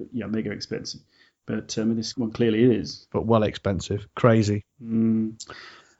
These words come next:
Speaker 1: I must just mention, uh, one more game that, <laughs> that isn't actually at all Doctor Who related,
Speaker 2: <laughs>
Speaker 1: but had the, uh, temerity to call itself Attack of the Cybermen.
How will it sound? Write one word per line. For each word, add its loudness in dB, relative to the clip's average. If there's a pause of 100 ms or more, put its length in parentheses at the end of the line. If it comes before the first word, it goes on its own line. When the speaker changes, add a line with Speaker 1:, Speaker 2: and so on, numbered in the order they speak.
Speaker 1:
I 10
must 8
just 8
mention, 8
uh, 12
one 10
more 12
game 8
that, 4
<laughs> -2
that 2
isn't 8
actually 4
at 6
all 10
Doctor 2
Who 8
related, 8 (240)
Speaker 2:
<laughs> -12
Speaker 1:
but 8
had 8
the, 8
uh, 8
temerity 10
to -8
call 2
itself 2
Attack 0
of 2
the 4
Cybermen. 6